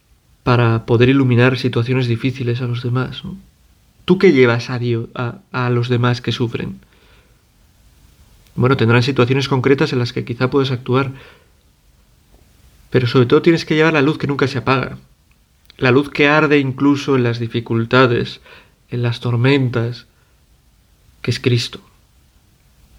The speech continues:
El compañero que nunca falla, aunque falle todo lo demás. El que está dentro de nosotros y que nos hace que nunca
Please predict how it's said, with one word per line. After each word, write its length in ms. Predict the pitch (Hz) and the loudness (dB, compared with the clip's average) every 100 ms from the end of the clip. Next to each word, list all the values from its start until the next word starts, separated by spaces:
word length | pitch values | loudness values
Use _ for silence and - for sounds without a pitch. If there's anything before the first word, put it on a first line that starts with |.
| _ _ _ _ - | _ _ _ _ -2
El 160 | 123 | 0
compañero 520 | 131 117 120 123 147 | 2 2 0 2 2
que 120 | 147 131 | 2 0
nunca 300 | 135 135 123 | -2 -2 -2
falla, 320 | 131 131 131 | 0 0 0
aunque 200 | 120 120 | -2 -4
falle 300 | 127 123 117 | -2 -2 0
todo 160 | 123 | 0
lo 100 | 117 | 0
demás. 540 | 117 117 127 120 - _ _ _ _ _ _ _ _ _ _ _ _ _ _ - - - | 0 -2 -4 -6 -12 _ _ _ _ _ _ _ _ _ _ _ _ _ _ -20 -8 -2
El 100 | 127 | 0
que 80 | |
está 220 | 123 - 143 | 0 2 4
dentro 260 | 147 156 | 4 4
de 80 | 143 | 4
nosotros 640 | 135 131 147 151 143 143 - _ _ _ _ _ _ _ _ _ _ | 4 -2 -2 -2 -2 -4 -16 _ _ _ _ _ _ _ _ _ _
y 100 | 107 | -2
que 140 | 127 | 2
nos 140 | 120 123 | 2 0
hace 220 | 131 139 | -2 -2
que 120 | 135 | 0
nunca 720 | 123 135 143 139 147 135 139 | 0 0 0 -2 -2 -2 -6